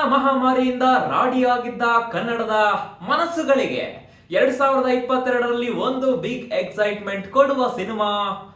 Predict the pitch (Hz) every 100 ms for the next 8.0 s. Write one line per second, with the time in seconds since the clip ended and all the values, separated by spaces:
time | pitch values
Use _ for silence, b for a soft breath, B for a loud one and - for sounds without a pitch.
0 | B - 147 170 165 156 170 277 294 254
1 | 302 294 - 180 190 - 123 170 151 180
2 | 135 107 92 107 - B B - 107 294
3 | 294 294 285 285 196 165 254 262 262 254
4 | 254 233 165 - 240 240 240 254 254 269
5 | - - - - b b b b 135 165
6 | 254 302 285 294 285 285 240 160 226 254
7 | 285 277 269 269 269 262 247 - - -